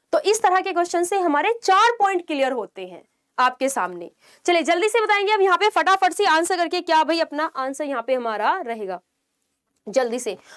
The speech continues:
कौन सा यहाँ पर सही तरह से सम्मिलित नहीं है। एशले बार्टी की बात करते हैं भाई, सभी जानते ही हैं कि यह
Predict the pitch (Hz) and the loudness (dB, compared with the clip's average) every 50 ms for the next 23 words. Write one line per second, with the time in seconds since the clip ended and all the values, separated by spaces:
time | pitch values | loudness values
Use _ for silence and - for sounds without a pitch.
0 | - - - 330 339 370 415 440 427 - 466 440 415 392 370 349 349 370 403 415 | -14 -4 0 2 2 4 2 2 2 2 2 2 2 2 2 2 2 2 0 0
1 | - 339 349 370 - 370 349 349 339 392 359 - 330 285 277 294 302 311 311 285 | 0 -4 -4 -2 0 0 0 0 0 -2 -4 -4 -4 -2 -2 -4 -4 -4 -4 -6
2 | 277 254 233 220 - 269 311 349 - 427 453 427 370 349 349 370 392 403 381 381 | -6 -6 -6 -4 0 0 0 0 0 -2 0 2 2 2 0 0 -6 -8 -6 -2
3 | 311 294 - 403 - 311 277 269 - 311 320 320 294 254 311 359 370 - 277 254 | 0 0 0 0 -2 -4 -6 -4 -6 -6 -6 -6 -6 -6 -4 -6 -6 -6 -6 -6
4 | 285 240 254 247 240 254 254 349 349 330 320 349 - 370 339 320 302 320 381 | -4 -2 -2 -2 -2 -2 -4 -4 -4 -4 -4 -4 -4 -4 -2 0 0 0 0